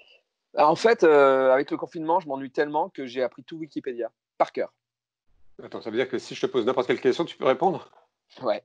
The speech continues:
Speaker 1: n'importe quelle question. Vas-y, vas-y.
Speaker 2: Euh,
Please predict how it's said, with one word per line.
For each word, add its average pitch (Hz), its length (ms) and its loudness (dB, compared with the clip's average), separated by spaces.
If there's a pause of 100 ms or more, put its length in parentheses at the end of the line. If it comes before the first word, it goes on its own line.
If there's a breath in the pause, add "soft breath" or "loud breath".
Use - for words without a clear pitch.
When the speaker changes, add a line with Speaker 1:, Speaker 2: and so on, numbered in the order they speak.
Speaker 1:
n'importe 139 280 -10
quelle 190 120 -12
question. 135 300 -10
Vas-y, 131 300 -8 (320)
vas-y. 139 180 -2 (680)
Speaker 2:
Euh, 101 500 -12